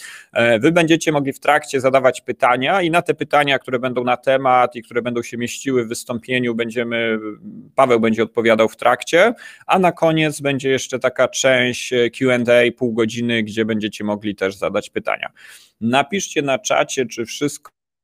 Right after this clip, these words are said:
jasne, to wtedy literkę tak napiszcie, N,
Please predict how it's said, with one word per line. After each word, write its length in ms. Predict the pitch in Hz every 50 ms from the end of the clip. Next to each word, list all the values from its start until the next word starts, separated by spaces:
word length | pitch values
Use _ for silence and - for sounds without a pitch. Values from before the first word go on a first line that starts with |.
| _ _ _ _ _ _ _ -
jasne, 580 | 107 120 143 151 151 - - - 143 135 131 113
to 80 | 123
wtedy 280 | - - 123 117 113 113
literkę 500 | 113 110 110 - 110 110 - - 107 -
tak 380 | _ - - 156 156 160 -
napiszcie, 880 | 151 147 139 - - 143 131 - - - - - 139 131 127 120 - -
N, 340 | - 131 135 131 127 120 117